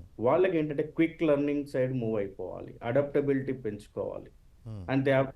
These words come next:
Speaker 1: to, అంటే వాళ్ళకి అకౌంటబిలిటీ, రెస్పాన్సిబిలిటీ, బాధ్యతాయుతంగా వాళ్ళు టెక్నాలజీ నేర్చుకుంటేనే ముందుకెళ్తాం అనేది వాళ్ళకి రావాలి. లేకపోతే ఏమవుతుందనంటే definitely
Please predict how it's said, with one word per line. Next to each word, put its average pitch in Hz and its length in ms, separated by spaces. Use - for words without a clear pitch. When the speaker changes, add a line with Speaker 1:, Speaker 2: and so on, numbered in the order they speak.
Speaker 1:
to, 135 280
అంటే 123 140
వాళ్ళకి 127 280
అకౌంటబిలిటీ, 147 600
రెస్పాన్సిబిలిటీ, 123 720
బాధ్యతాయుతంగా 135 920
వాళ్ళు 120 460
టెక్నాలజీ 127 420
నేర్చుకుంటేనే 135 640
ముందుకెళ్తాం 120 640
అనేది 113 220
వాళ్ళకి 110 440
రావాలి. 98 420
లేకపోతే 180 500
ఏమవుతుందనంటే 143 760
definitely 135 840